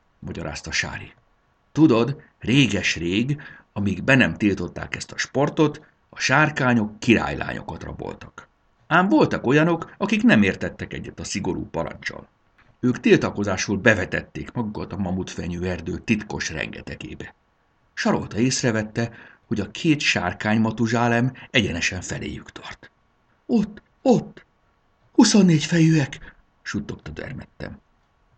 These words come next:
A két öreg pikkelyes farknyúlványa kígyózó forgatagot kavart a zavarban. Az üreg bejárata előtt álltak meg. Negyvennyolc szempár szemrevételezte a szökevényeket. „Nézd már, anyjuk!”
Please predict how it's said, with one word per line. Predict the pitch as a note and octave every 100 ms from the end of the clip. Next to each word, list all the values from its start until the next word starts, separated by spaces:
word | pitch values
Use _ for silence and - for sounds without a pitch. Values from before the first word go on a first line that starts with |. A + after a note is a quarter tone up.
| _ _ -
A | -
két | F3+ D#3 B2+
öreg | G#2+ G2+
pikkelyes | B2 A2+ - F2+ D#2+
farknyúlványa | - G#2+ G2+ G#2+ F#2+ F2+ F#2+ D#2
kígyózó | - A#2 G#2 E2 E2 E2+
forgatagot | E2 E2+ D#2+ D2+ D2+ A#1 -
kavart | D2 - - -
a |
zavarban. | - - - G1+ - - _ _ _ - -
Az | G2+
üreg | E3 D3 G#2
bejárata | G#2+ G2+ F2 F2+ - E2+
előtt | D2+ C#2 -
álltak | C2 A#1+ - -
meg. | G1+ - - _ _ _ _ _ _
Negyvennyolc | G#2 A#2 G2+ F#2+ F#2 F2+ E2 -
szempár | G#2 G2 - F2+ F2+
szemrevételezte | - F#2 E2+ D#2+ D2+ D2 B1 C2+ - C#2
a | C#2+
szökevényeket. | - - C2 C2+ A#1+ - - - _ _ _ _ _ _ _ _ _
„Nézd | F#4 - F2 F2 G#2
már, | A#2+ C#3 E3
anyjuk!” | - E2 C2 C#2+ - -